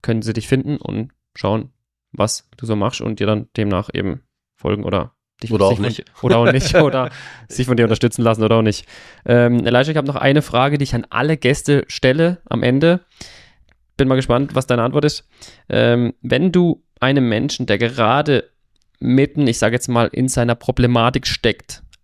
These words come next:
Speaker 1: einen einzigen Satz mitgeben dürftest, welcher Satz wäre das?
Speaker 2: Äh, der Probleme hat?
Speaker 1: Der Probleme hat.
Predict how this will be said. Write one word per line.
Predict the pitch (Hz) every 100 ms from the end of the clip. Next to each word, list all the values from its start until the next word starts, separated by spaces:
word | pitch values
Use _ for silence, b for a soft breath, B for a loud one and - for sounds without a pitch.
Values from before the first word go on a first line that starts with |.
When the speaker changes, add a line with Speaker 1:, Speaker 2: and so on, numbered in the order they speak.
| -
Speaker 1:
einen | 123 160 156 -
einzigen | 131 139 139
Satz | - 113 - -
mitgeben | 127 131 - 131 127
dürftest, | 113 101 - 107 - -
welcher | 120 139 151
Satz | - 123 - - 110
wäre | 107
das? | 117 - - _ _ _ _ _ _ _ _ _ _ _ _ _ _ _ _ - b b b b b _ _ _ _ _ _ _
Speaker 2:
Äh, | 110 107
der | 65 95 110
Probleme | 110 107 120 131
hat? | 127 - _ _ _ _ _ -
Speaker 1:
Der | 123 117 - - 120
Probleme | - 110 104 107
hat. | -